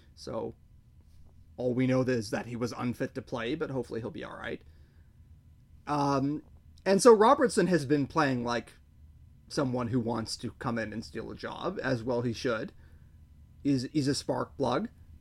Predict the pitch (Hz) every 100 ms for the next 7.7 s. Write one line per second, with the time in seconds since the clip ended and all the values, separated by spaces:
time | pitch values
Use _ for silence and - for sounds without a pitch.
0 | - - - 127 127 127 127 127 120 120
1 | 113 131 143 131 123 117 104 123 240 135
2 | 127 - 127 - - - - 123 113 110
3 | - - - - - - - - - 127
4 | 117 117 120 120 113 113 110 113 117 120
5 | - - - - - - - - - 180
6 | 190 247 226 233 262 220 - - 226 226
7 | - - 160 151 139 -